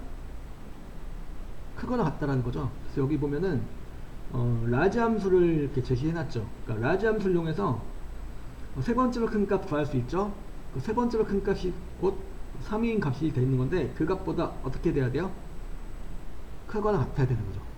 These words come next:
그죠? 그래서 구매수도 삼 위 이내고 적립 포인트도 삼 위 이내인 거예요. 그래서 여기다 봅시다, 한번. 자, 이건 지우고.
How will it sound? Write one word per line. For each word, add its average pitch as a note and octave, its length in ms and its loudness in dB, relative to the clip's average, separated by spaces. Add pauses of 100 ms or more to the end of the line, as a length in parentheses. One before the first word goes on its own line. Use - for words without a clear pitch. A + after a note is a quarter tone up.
(480)
그죠? D3 200 -2 (1000)
그래서 C3+ 380 0 (720)
구매수도 G3+ 1000 10
삼 G#3 140 2
위 G3 120 8
이내고 F3 560 4 (880)
적립 G#3+ 380 2
포인트도 G#3 340 4
삼 A#3 160 0
위 F3 120 6
이내인 C#3 260 4
거예요. G#2+ 180 -2
그래서 B2 400 0 (340)
여기다 B2 220 0
봅시다, - 320 -4
한번. A#2 420 0 (800)
자, B2+ 160 -2 (2000)
이건 B2 140 -2
지우고. B2 480 -2